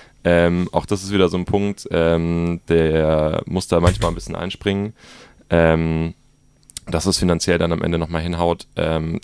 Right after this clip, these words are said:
generell mit dem J G R arbeiten wir relativ gut zusammen eigentlich. Die haben auch,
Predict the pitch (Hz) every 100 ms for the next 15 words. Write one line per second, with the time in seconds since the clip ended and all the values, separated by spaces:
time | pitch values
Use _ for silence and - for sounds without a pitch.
0 | - 90 87 101 101 - 87 90 - 82
1 | 87 82 85 85 82 85 85 - - 85
2 | 87 85 85 87 90 - 87 82 87